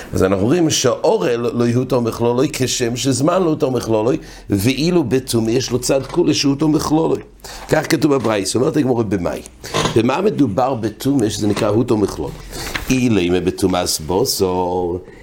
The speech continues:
אם המכוון הוא בטומאת בו, בו, בו, בו, בוסר, שמה, שאז זה כתוב הותו מכלולוי, לא ידע גמרא, היכו הותרו, איפה מצאנו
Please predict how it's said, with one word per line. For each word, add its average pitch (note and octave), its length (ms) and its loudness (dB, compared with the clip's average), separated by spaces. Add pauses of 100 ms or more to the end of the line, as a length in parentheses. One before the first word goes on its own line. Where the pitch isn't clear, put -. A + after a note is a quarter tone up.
(200)
אם E3 120 4
המכוון A#2+ 580 2
הוא B2 320 4
בטומאת B2 560 0
בו, B2 240 2
בו, A#2 160 2
בו, A2+ 60 -4
בו, G#2 220 2
בוסר, F2+ 800 0
שמה, F#2+ 400 -2
שאז F2+ 220 -2
זה F#2 80 2
כתוב F#2 300 2
הותו F#2+ 260 2
מכלולוי, F#2+ 600 0 (340)
לא A#2+ 60 4
ידע G2 160 2
גמרא, F#2+ 420 2 (340)
היכו D3+ 240 2
הותרו, G2 1080 0 (220)
איפה B2 260 2
מצאנו A#2+ 840 0